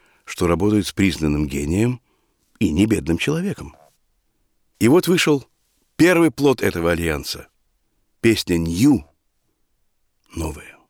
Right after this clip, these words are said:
Сам же одноимённый альбом ожидается четырнадцатого-пятнадцатого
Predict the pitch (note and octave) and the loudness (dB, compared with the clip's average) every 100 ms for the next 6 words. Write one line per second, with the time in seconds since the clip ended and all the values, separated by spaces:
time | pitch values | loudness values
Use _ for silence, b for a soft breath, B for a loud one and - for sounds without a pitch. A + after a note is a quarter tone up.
0 | _ _ _ _ _ - A2 A#2+ G2+ - | _ _ _ _ _ -4 -2 -2 -4 -8
1 | D2+ D2+ D2+ D2+ D2 C#2+ G#2 C3 b b | -10 -8 -6 -6 -8 -8 -10 -10 b b
2 | b b D#2+ D#2+ D2 D#2+ D#2 D2 - E2 | b b -10 -8 -4 -4 -6 -10 -12 -8
3 | E2 - F2 - - C#2+ - D#2+ D#2 | -10 -8 -12 -12 -16 -16 -16 -18 -20